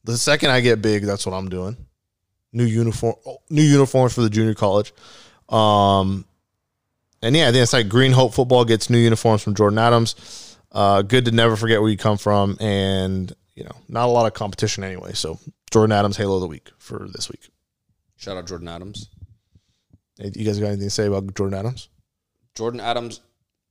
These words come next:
Speaker 2: looks like a swaggy guy, and he's fast,
Speaker 1: Okay.
Speaker 2: and he got a little bit of pop.
Speaker 1: Okay.
Speaker 2: I just hate that he's in a crowded outfield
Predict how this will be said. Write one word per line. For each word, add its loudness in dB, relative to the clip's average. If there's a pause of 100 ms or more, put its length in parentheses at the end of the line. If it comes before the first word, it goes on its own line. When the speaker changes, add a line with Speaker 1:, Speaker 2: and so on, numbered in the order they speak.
(140)
Speaker 2:
looks -6
like -12
a -14 (320)
swaggy -4
guy, -4 (760)
and -12
he's -6 (100)
fast, -8 (140)
Speaker 1:
Okay. -8
Speaker 2:
and -8
he -12
got -4
a -8
little -10
bit -12
of -20
pop. -8 (160)
Speaker 1:
Okay. -8 (440)
Speaker 2:
I -10
just -6
hate -8
that -8
he's -12
in -14
a -10
crowded -10 (340)
outfield -12